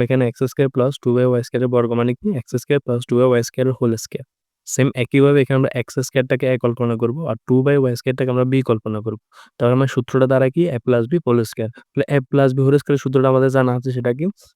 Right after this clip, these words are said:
এ স্কয়ার প্লাস টু এ বি প্লাস বি স্কয়ার। মুখে বলার সময় আমরা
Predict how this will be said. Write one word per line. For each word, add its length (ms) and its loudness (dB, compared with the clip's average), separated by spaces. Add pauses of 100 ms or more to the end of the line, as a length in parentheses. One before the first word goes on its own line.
(180)
এ 20 0 (120)
স্কয়ার 360 -4
প্লাস 200 0 (200)
টু 80 0 (260)
এ 20 2 (120)
বি 100 0 (100)
প্লাস 280 0
বি 80 0 (160)
স্কয়ার। 220 -10 (340)
মুখে 260 2
বলার 220 2
সময় 160 2
আমরা 100 2